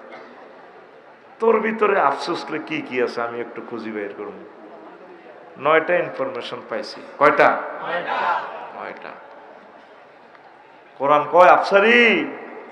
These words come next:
তুই যেহেতু এই নতুন বিজ্ঞানটা চাচ্ছস আমার কাছ থেকে, আমি দিচ্ছি তোরে, নয়টা আয়াত আছে, নে।" Google-এর সাহায্য নিলাম, বহুত শিয়ানা, যে কোনো শব্দ সেম হইলে, সিমিলার হইলে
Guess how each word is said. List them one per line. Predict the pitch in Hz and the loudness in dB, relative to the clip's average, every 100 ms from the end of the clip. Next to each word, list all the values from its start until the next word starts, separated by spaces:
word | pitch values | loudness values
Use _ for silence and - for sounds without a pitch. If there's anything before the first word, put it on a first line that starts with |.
| - | -12
তুই | 156 | -8
যেহেতু | 151 175 175 185 | -4 -4 -2 -2
এই | |
নতুন | 170 151 151 151 | 0 -2 -4 -6
বিজ্ঞানটা | 135 139 - 151 147 156 | -6 -8 -6 -6 -4 -6
চাচ্ছস | 143 120 - 127 123 | -4 -6 -6 -10 -8
আমার | 120 117 - | -8 -8 -8
কাছ | 113 - | -10 -10
থেকে, | 117 107 | -10 -8
আমি | 110 127 | -8 -6
দিচ্ছি | 131 147 156 | -6 -6 -6
তোরে, | 160 135 135 139 110 - - - - - - - | -4 -2 2 2 0 -8 -14 -18 -20 -20 -20 -2
নয়টা | 131 139 139 | 2 4 6
আয়াত | 135 117 113 | 4 2 -2
আছে, | 110 113 | -4 -4
নে।" | 113 117 98 - - - - - - - - - - - - - | -4 -6 -8 -14 -20 -20 -20 -20 -20 -20 -20 -20 -20 -20 -20 -10
Google-এর | 139 151 170 170 | -6 -2 0 0
সাহায্য | - 151 139 139 143 | 0 2 2 2 -2
নিলাম, | 131 110 104 - - - - - - | -2 -4 -6 -10 -16 -18 -20 -14 -6
বহুত | 190 - | -4 -4
শিয়ানা, | - 151 123 110 107 151 | -4 -2 -2 -4 -10 -8
যে | 170 | -8
কোনো | 190 196 | -6 -6
শব্দ | - 175 170 | -6 -6 -6
সেম | 160 165 185 190 | -6 -2 -2 -2
হইলে, | 190 180 | -4 -6
সিমিলার | - 160 180 196 | -6 -4 0 2
হইলে | 208 226 | 2 2